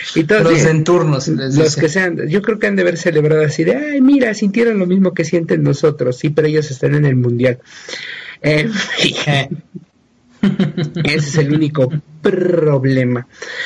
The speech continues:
Speaker 1: Pero mira, Lion Gaming lo hizo bien. ¿Que no pasó? Bueno, no teníamos expectativas de que fuera a pasar. A mí, sinceramente, me sorprendió que hayan pasado de la fase de grupos.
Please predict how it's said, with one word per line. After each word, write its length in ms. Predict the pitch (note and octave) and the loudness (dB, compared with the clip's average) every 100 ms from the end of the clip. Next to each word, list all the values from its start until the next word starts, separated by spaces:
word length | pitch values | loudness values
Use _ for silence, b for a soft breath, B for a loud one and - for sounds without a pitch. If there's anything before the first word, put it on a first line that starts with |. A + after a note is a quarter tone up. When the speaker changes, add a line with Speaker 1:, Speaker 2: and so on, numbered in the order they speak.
| B B | B B
Speaker 1:
Pero 160 | E3+ F#3+ | 0 2
mira, 300 | G#3+ D#3+ C3 _ _ _ _ _ _ _ - | 2 0 -4 _ _ _ _ _ _ _ -2
Lion 320 | A#3 F4 A3 | 0 2 2
Gaming 280 | F3+ F3+ D#3+ | 2 2 2
lo 80 | D3 | 2
hizo 180 | C#3+ C3+ | 2 -2
bien. 160 | G2 - - _ _ _ _ _ _ _ | -4 -16 -20 _ _ _ _ _ _ _
¿Que 140 | - F3 | -2 0
no 180 | A3 A3 | 2 0
pasó? 460 | G3 G#3+ F4 E4 _ _ _ | 0 0 -2 -4 _ _ _
Bueno, 420 | A4+ A4+ D4+ D4+ D#4 - | 2 2 2 0 -6 0
no 340 | A3 A3 G4 A4+ | 4 4 4 2
teníamos 580 | E4 G#3 G3 D#3+ D3 C#3 | 0 2 2 2 0 -2
expectativas 720 | - C#3+ - C#3+ F3 E3 C#3+ | -4 -4 -2 -2 2 2 2
de 100 | B2 | -4
que 120 | C3 | -6
fuera 240 | C#3+ D#3+ | -2 -2
a 60 | C#3+ | -2
pasar. 380 | B2+ C3 F#3 - - | -4 -4 -4 -6 -4
A 140 | D3 | 0
mí, 200 | F3 D#4+ F#4+ - C3+ | 4 2 0 -2 -4
sinceramente, 840 | C3 C3+ C3 A3 E3 F3+ G3 B3+ F4+ B B B | 0 0 0 0 0 0 0 -2 -6 B B B
me 140 | D#3+ | -2
sorprendió 520 | D3+ D#3+ D3 D3+ D#3+ E3+ | 0 0 0 2 2 2
que 100 | E3+ | 2
hayan 140 | D#3 | 2
pasado 360 | D#3 C#3+ D3 D3 | 0 0 2 4
de 120 | C3 | 2
la 100 | B2+ | 0
fase 300 | B2+ C3 C3 | -2 -2 0
de 100 | B2 | -2
grupos. 480 | B2 - - - | -4 -10 -16 -20